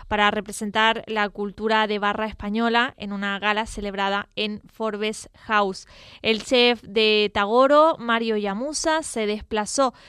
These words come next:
hasta Madrid para recoger personalmente ese reconocimiento que sitúa al proyecto gastronómico entre los referentes nacionales del tapeo contemporáneo. Además, durante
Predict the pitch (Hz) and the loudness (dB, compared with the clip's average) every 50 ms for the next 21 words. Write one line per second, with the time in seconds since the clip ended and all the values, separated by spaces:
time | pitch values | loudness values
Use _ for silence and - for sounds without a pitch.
0 | - - - - - 208 - - - 208 202 208 208 214 226 254 269 311 302 - | -20 -20 -10 -8 -6 -6 -6 -4 -4 -2 0 0 0 2 2 0 0 0 0 0
1 | 254 233 220 214 214 214 220 220 - 226 220 - - 254 254 254 302 294 277 - | 2 2 2 2 0 0 -4 -2 -2 -2 -2 0 0 0 0 0 0 -2 -2 -4
2 | 269 262 254 254 254 247 247 285 277 254 240 233 - 269 262 254 254 240 196 - | -4 -2 -2 -2 -4 -4 -2 0 0 0 0 0 -2 -2 0 0 0 -2 -2 -4
3 | 226 220 - 226 220 220 214 - 247 247 247 254 254 311 311 - 262 262 - - | -6 -4 -2 -2 -4 -4 -4 -4 -2 -2 0 0 0 -2 -2 -2 -2 -4 -4 -6
4 | 240 208 - 294 320 294 233 - - - 214 - 226 208 220 220 220 214 - 247 | -8 -6 -2 2 6 6 6 6 4 0 -2 -2 -2 -2 0 0 -2 -2 -2 -2
5 | 233 233 233 214 - - 240 233 240 233 247 240 - 269 285 - - - - - | 0 0 -2 -2 -4 -6 -4 -2 -2 -2 -4 -2 0 0 0 0 -4 -12 -20 -20
6 | - - - 214 214 208 220 214 214 208 208 202 208 196 - - 220 233 220 - | -10 -6 -4 -4 -4 -2 -2 -2 0 2 2 2 0 -2 -6 -4 -4 -4 -2 -2
7 | 240 226 226 233 240 233 262 285 269 262 247 240 233 - 247 226 214 220 226 226 | 0 0 0 0 2 0 0 0 0 0 -2 -2 -2 -2 -4 -2 0 0 2 2
8 | 240 269 262 247 226 214 208 - 214 202 - 220 220 233 240 - 254 240 226 208 | 0 -2 -2 -2 -4 -4 -2 -4 -4 -2 0 0 0 0 0 -2 -4 -4 -4 -4
9 | 226 214 208 202 - 208 208 208 208 202 190 185 185 175 - - - - - - | -4 -4 -4 -2 -2 0 0 2 2 0 0 -4 -6 -8 -12 -18 -20 -20 -20 -20
10 | - _ - 202 208 214 214 220 220 220 240 247 233 226 214 202 226 220 214 208 | -20 _ -6 -2 -2 0 0 0 0 0 0 0 -2 -2 0 2 2 4 4 4
11 | 208 202 202 | 2 0 -2